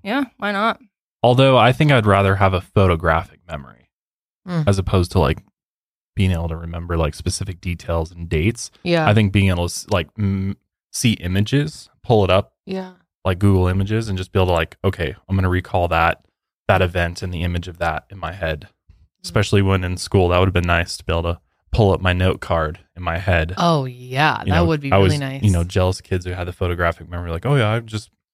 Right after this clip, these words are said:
Speaker 2: take screenshots of my textbook
Speaker 1: I
Speaker 2: and then
Speaker 1: know.
Speaker 2: pull 'em up in my head during the test, and I'm good to go."
Speaker 3: Dude, this one kid in our library would always sit there and literally, like, blink at all the pages and just memorize it all. I remember sitting there like, "How the fuck are you? That's so unfair."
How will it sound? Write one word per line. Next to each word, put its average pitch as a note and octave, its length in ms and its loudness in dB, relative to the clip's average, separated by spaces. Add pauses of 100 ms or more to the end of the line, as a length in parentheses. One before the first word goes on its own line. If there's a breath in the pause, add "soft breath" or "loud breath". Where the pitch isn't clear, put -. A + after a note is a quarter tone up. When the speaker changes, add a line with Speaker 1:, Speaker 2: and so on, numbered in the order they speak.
(420 soft breath)
Speaker 2:
take B2 180 2
screenshots A#2+ 640 2
of G#2+ 60 2
my F#2 240 2
textbook - 520 -2
Speaker 1:
I F#2+ 60 4
Speaker 2:
and G2 100 -4
then F#2 240 2 (160)
Speaker 1:
know. - 80 -16 (440)
Speaker 2:
pull B2+ 200 2
'em A2+ 120 4
up G#2+ 160 2
in A2 40 0
my G2 160 2
head A2 320 0
during F#2+ 240 0
the F2+ 80 -4
test, A#2 400 -4
and F2+ 120 -4
I'm F2+ 100 -14
good G#2 180 -2
to F#2+ 60 -4
go." G#2 380 0 (100)
Speaker 3:
Dude, F3 180 -2
this F#3 180 -2
one F3 160 0
kid F#3+ 140 0
in F#3 60 0
our F3 120 2
library D#3 360 2
would D3+ 120 0
always D#3+ 220 0
sit D3+ 160 -8
there E3+ 140 -2
and D#3 240 -2
literally, D3+ 280 4
like, C#3+ 260 -10 (300)
blink D3 500 -2 (280)
at D3+ 60 -8
all D3 100 4
the D3 80 -6
pages - 600 -12 (400)
and D#3 100 0
just D#3 220 -2
memorize D3 500 2
it C#3+ 80 -20
all. C#3+ 220 -20
I - 1300 -20
remember F#3 200 2
sitting F#3+ 240 0
there F3+ 120 2
like, D#3+ 260 0
"How - 240 -4
the F#3 100 -2
fuck - 600 -2
are E3+ 60 -4
you? D#3 140 -2
That's F3 220 -2
so G3+ 340 2
unfair." F#3 640 0